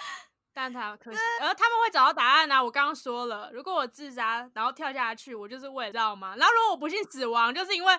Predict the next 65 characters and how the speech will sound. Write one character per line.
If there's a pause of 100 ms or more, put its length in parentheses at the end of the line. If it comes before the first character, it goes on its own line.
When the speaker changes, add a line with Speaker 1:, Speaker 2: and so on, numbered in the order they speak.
Speaker 1:
我
没
有
拿
捏
好， (200)
Speaker 2:
<laughs>
Speaker 1:
就
是
我
没
拿
捏
好，
没
让
我
自
己
活
下
来，
Speaker 2:
哦。
Speaker 1:
没
办
法
让
记
者
问
我
说
，“哦， (220)
我
想 (120)
知
道
他
问
我。” (260)
Speaker 2:
<laughs>
Speaker 1:
我
觉
得
这
个
世
界
上
本
来
就
是
会
有
很
多
很
多
不
一
样
的
状
况